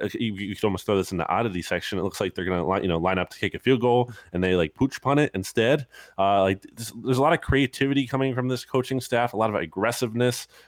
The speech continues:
I really just love what I'm seeing from the Chargers. The Chargers are for real stats. Like, everyone is like, "Oh, it's the Chargers. Can't take them seriously. They're always gonna find a way to, to mess it up." And I almost thought that was gonna happen in this game. You know, when they take this twenty-one to zero lead, and then it looks like the Raiders are gonna call back.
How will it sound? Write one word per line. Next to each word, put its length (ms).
I 60
really 320
just 180
love 180
what 120
I'm 140
seeing 520
from 180
the 60
Chargers. 360
The 60
Chargers 280
are 140
for 140
real 180
stats. 480
Like, 240
everyone 460
is 100
like, 200
"Oh, 360
it's 140
the 80
Chargers. 580
Can't 220
take 160
them 120
seriously. 560
They're 140
always 180
gonna 140
find 240
a 60
way 180
to, 180
to 100
mess 220
it 80
up." 120
And 120
I 60
almost 260
thought 160
that 80
was 100
gonna 160
happen 240
in 100
this 160
game. 220
You 60
know, 80
when 100
they 100
take 200
this 140
twenty-one 400
to 100
zero 260
lead, 360
and 140
then 100
it 140
looks 160
like 140
the 80
Raiders 280
are 60
gonna 140
call 240
back. 360